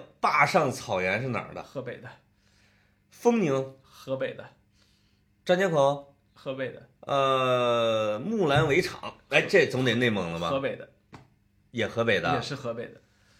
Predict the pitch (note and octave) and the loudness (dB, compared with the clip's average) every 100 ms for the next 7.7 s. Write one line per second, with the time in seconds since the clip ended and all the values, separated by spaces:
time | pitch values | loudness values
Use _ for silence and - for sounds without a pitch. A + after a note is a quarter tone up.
0 | _ _ _ - C3+ C3 B2+ A#2+ A2+ G#2+ | _ _ _ -2 0 2 4 2 2 0
1 | G#2+ - - D3+ D3+ C3 A#2 G#2+ G2+ F#2+ | -2 -8 -8 0 2 2 0 -2 -2 -4
2 | F2+ - - - B2 D3 D3 D3 _ _ | -8 -14 -16 -8 -4 -4 -6 -10 _ _
3 | _ - A#2+ B2 C3 D#3+ F3 B2+ - - | _ -18 -16 -12 -8 -4 -2 -2 -4 -2
4 | D3 - B2+ D3 B2+ C3 B2+ D#3+ C3+ - | 0 0 0 -2 -4 -4 -6 -6 -6 -6
5 | G3 E3+ F#2+ G2+ G2+ G#2+ G2 G2 G#2 G2 | -10 -4 -2 2 2 0 -2 -4 -6 -4
6 | A2+ A#2 A#2 A2+ - E2+ B2+ D#3+ G2+ D#2+ | -2 -4 -6 -6 -6 -6 2 4 4 4
7 | G#2+ G2+ E2 - G#2+ F#2 | 2 2 2 -2 -6 -6